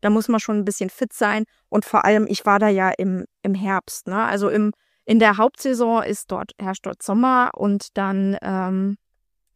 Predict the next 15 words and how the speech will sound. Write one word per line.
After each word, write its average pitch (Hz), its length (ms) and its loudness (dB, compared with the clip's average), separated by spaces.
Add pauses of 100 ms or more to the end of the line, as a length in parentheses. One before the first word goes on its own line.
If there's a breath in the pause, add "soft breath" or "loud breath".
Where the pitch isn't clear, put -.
(680 soft breath)
sind 220 220 2
die 240 60 0
Temperaturen 208 500 0
natürlich 233 420 -2
auch 220 120 -4
ein 214 100 0
bisschen 220 420 -4 (760)
angenehmer, 226 540 4
man 202 140 0
kann 208 160 -2
mit 202 140 -2
dem 190 100 -4
T-Shirt 254 400 -4
wandern. 226 460 2 (480 soft breath)
Ähm, 208 460 2